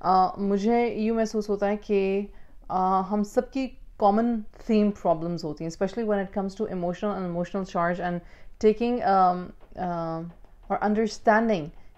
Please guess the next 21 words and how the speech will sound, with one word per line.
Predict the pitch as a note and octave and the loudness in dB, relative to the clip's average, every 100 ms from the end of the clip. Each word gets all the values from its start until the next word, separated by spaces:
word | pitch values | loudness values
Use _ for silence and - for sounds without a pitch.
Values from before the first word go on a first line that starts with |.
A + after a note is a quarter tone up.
| - | -6
कि | G3+ | -4
हम | G3+ G#3 | 0 2
लोगों | G3+ G3+ | 2 2
ने | G#3 | 0
किस | G3+ A3 G#3+ | 0 -2 0
तरह | G#3 G3+ F#3+ | -2 0 -4
से, | F#3+ G#3 G3+ G3+ | -2 0 0 0
um, | F3+ F3 E3+ E3+ - - - - - - - | 0 2 0 -2 -10 -18 -20 -20 -20 -10 -2
पेरेंटिंग | F#3 F#3 F#3 G3+ A3 - - | -2 0 0 -2 -2 -10 -2
करनी | G3+ F#3+ F3+ E3 | 4 4 2 -4
है। | C#3 | -6
अच्छा, | - E3+ F3 D#3 - | -6 -6 -6 -8 -8
मज़े | F3 G#3 | -2 -2
की | A3+ | 0
बात | G3 E3+ F3 | 0 0 -2
यह | F3 | -2
है | G3 - - - - - | -4 -6 -14 -16 -18 -6
कि | G3+ | -4
मुझे, | F#3+ G3 F3+ G#3+ A3+ A3+ | 0 -2 -2 -2 -2 -2
uh, | - F3+ E3+ E3 - - - - - - - - - - - - - - - - | -4 -6 -6 -8 -8 -6 -6 -6 -12 -12 -10 -8 -6 -8 -6 -8 -8 -12 -10 -6
लाइव | F3+ | -6